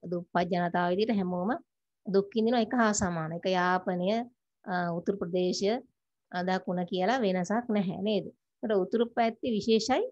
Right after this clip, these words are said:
උණුසුම් කාල ගුණයක් තමයි තියෙන්නේ. අධික උණුසුම් කාල ගුණයක් තියෙන්නේ.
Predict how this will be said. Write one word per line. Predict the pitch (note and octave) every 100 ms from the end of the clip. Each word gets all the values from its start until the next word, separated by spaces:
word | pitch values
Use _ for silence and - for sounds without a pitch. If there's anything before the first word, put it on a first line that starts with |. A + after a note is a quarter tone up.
| - _
උණුසුම් | F3 G3 A3 B3+
කාල | B3 G#3 G3 G3+
ගුණයක් | G3 F#3+ F#3+
තමයි | F3+ F3 G#3
තියෙන්නේ. | F#3+ D#3+ E3
අධික | D#3+ F3+ G#3 B3+
උණුසුම් | F#3 F3 F#3 F#3
කාල | F3+ E3+ E3+
ගුණයක් | E3+ E3+ F3 -
තියෙන්නේ. | D#3+ E3 E3 G#3+